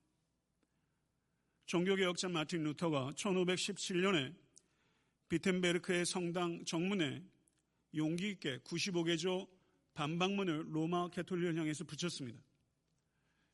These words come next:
이 사실은 알아도 구십오 개조 반박문의 내용을 아시는 분은 많지 않을 텐데요.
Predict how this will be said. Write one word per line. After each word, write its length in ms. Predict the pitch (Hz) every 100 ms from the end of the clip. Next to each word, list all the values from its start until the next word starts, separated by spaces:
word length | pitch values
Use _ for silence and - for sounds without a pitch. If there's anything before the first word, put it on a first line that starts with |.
| _
이 160 | - 185
사실은 440 | 190 185 196 190
알아도 460 | 185 151 170 156 147
구십오 380 | - 175 180 175
개조 180 | 175 180
반박문의 560 | 160 156 160 165 175
내용을 560 | 156 147 156 143 131 170 _ _ _ _ _ _ _ _ _ _ _ _
아시는 380 | 147 147 170 160
분은 200 | 165 165
많지 280 | 139 143
않을 180 | 156 143
텐데요. 500 | 139 147 143 143 123